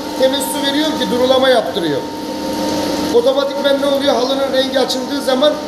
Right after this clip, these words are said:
halının olan lekeleri çıkıyor. Yani lekeyi çıkarıyoruz ama bu lastiklerde çıkmıyor. Sıkıntımız bu. Şöyle lastik olsa, bak, şu şekilde lastik olsa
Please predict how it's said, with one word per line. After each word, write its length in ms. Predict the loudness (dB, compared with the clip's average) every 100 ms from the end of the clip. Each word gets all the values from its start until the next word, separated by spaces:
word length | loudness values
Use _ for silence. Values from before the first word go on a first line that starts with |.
| -6 -2
halının 360 | 0 0 -2 0
olan 340 | 2 2 2 0
lekeleri 480 | -2 -2 -2 -2 -4
çıkıyor. 420 | -4 -2 0 0 0 -8 -8 -8 0
Yani 160 | 0 2
lekeyi 380 | 0 0 0 0
çıkarıyoruz 480 | 0 2 2 0
ama 200 | 2 2 0 -2
bu 80 | -2
lastiklerde 720 | -2 -2 -6 -4 -2 0 0
çıkmıyor. 440 | -2 -4 -6 -4 -4 -4 -4
Sıkıntımız 500 | 0 2 2 0 0 2
bu. 160 | 2 0 -4 -6 -6 -6 -4 0
Şöyle 320 | 2 2 2
lastik 360 | -2 -4 -6 -4 -4
olsa, 200 | -4 -4 -4 -4 -4 -4 -4 -4 -6 -6 -2
bak, 220 | 0 2 0 -4 -6 -6 -4 -4 -4 0
şu 80 | 2
şekilde 540 | 2 2 0 2 2
lastik 380 | 4 2 0 2
olsa 440 | 2 4 2 0